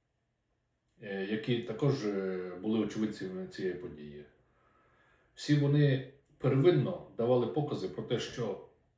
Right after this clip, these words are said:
м, Віктор Доляницький спав, і ключі у нього, е, під час сну витягнув з кармана піджака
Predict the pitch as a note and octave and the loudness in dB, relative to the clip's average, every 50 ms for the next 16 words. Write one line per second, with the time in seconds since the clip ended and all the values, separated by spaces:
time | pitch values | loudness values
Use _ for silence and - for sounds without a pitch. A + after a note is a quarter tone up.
0 | _ _ _ - G2+ G2 - G2+ A2 B2+ C3 - A#2 G#2 G2 A2+ A2+ B2 A#2 A2+ | _ _ _ -20 -20 -18 -12 -6 -4 -4 -2 -2 -2 -2 0 0 0 2 2 0
1 | G#2 G2+ - - G2+ - - - - D#3+ F3+ F3 C#3+ C3 - - - _ _ _ | -2 -2 -4 -6 -6 -6 -6 -4 -2 0 2 2 0 -2 -6 -12 -20 _ _ _
2 | _ _ _ _ _ _ _ _ _ _ _ _ - A2 G#2 - - A#2 A#2 - | _ _ _ _ _ _ _ _ _ _ _ _ -6 -4 -4 -4 -2 -4 -4 -2
3 | - E3+ D#3 C3 A#2 B2 A#2+ A2 A2+ - - - - - - _ _ _ _ - | 0 2 2 4 4 2 2 2 2 0 -2 -4 -10 -16 -20 _ _ _ _ -18
4 | A2+ A2+ A2 G#2+ - - A2 - - G#2+ - - - A2 G2 F#2+ F#2+ G#2 C3+ C3+ | -12 -10 -10 -10 -10 -12 -10 -6 -6 -6 -6 -4 -4 -4 -4 -2 0 2 2 4
5 | C3 B2+ A#2 A2+ G#2+ G#2 G2 F#2+ G2 G2 G2 F#2+ - - - B2+ A2+ A2+ A2+ A2+ | 4 2 2 2 0 -2 -4 -6 -8 -8 -8 -8 -8 -2 0 0 2 2 2 0
6 | A2 G#2+ G2+ - G#2 G2+ A2 A2+ - - C#3+ C#3 C3+ C3+ - - | 0 0 -2 -6 -6 -4 -4 -4 0 4 4 4 4 4 0 -4